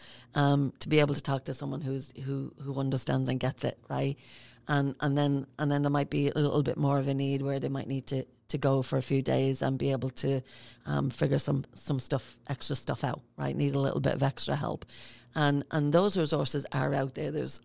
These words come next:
so many resources out there. Um, so don't think there's not. And, and if you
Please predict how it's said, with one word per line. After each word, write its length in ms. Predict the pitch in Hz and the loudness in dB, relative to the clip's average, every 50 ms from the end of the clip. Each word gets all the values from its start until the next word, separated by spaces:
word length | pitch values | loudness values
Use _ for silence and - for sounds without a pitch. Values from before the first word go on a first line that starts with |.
| - - _ _ | -14 -20 _ _
so 480 | - - - - - 196 185 185 175 | -6 -4 -2 2 4 4 4 4 2
many 320 | 165 156 147 139 143 143 139 | 2 0 -2 -2 -2 -2 -4
resources 540 | 131 135 143 147 143 143 139 - 147 147 151 | -4 -4 -2 -2 -2 -2 -2 -4 -4 -2 -2
out 220 | 147 147 143 - | -2 -2 -2 -4
there. 260 | 147 139 - - - - - - - - - - - - - | -4 -4 -4 -4 -6 -10 -14 -18 -20 -18 -20 -20 -20 -8 -4
Um, 440 | 156 147 143 143 143 143 139 135 - - _ _ - | 0 2 2 2 2 2 0 -2 -6 -10 _ _ -6
so 180 | - - 175 | 0 4 4
don't 220 | 156 165 190 202 - | 6 6 4 2 2
think 160 | 226 208 - | 0 2 2
there's 180 | 180 147 151 | 2 4 6
not. 240 | 160 160 156 - - - - - - - - - - _ | 6 6 6 4 2 -4 -10 -20 -20 -20 -20 -20 -12 _
And, 260 | - 160 147 147 147 - | 0 2 2 2 2 2
and 160 | - 151 147 | 2 2 2
if 120 | 151 147 151 | 4 4 2
you 80 | 151 | 2